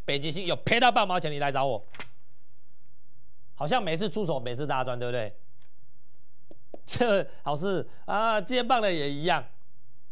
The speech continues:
哦，我也相信你也不可能赔到钱啦，不可能的代志啦。哎，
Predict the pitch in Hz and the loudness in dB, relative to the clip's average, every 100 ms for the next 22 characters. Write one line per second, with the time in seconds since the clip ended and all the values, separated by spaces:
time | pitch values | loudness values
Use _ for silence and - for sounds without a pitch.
0 | - - - - - - - - - - | -4 -4 -4 -4 -4 -4 -4 -4 -4 -4
1 | - - - - 131 120 107 135 262 190 | -4 -4 -4 -2 0 0 0 4 4 4
2 | 226 220 196 156 - 262 160 143 147 165 | 0 0 0 0 0 -2 0 0 0 2
3 | 190 156 110 110 143 226 208 - 277 294 | 2 2 0 0 4 4 6 6 6 6
4 | 180 196 147 135 127 120 110 95 - - | 4 0 0 0 -2 -2 -2 -2 -4 -4
5 | - - - - - - - - - - | -4 -4 -4 -4 -4 -4 -4 -4 -4 -4
6 | - - - - - - - - - - | -4 -4 -4 -4 -4 -4 -4 -4 -4 -4
7 | - - - - - - 160 | -4 -4 -4 -4 -2 0 2